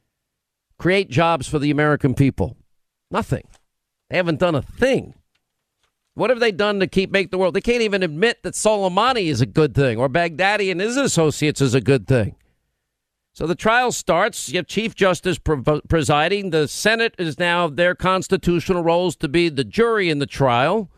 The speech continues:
The prosecutors, you know, the Schiff Sham show. You know, the president has some of the best people. I'm glad he added some of the House people like Ratcliffe, Meadows, and Jordan. That's great.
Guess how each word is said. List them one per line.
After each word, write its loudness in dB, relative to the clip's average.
The 0
prosecutors, 0
you -2
know, 2
the 0
Schiff 0
Sham 0
show. 0
You -2
know, 2
the -4
president 0
has 0
some 2
of 0
the 0
best 2
people. 2
I'm -4
glad 2
he 2
added 0
some 0
of -2
the 2
House 0
people 0
like 0
Ratcliffe, 0
Meadows, 2
and 0
Jordan. -2
That's -4
great. -2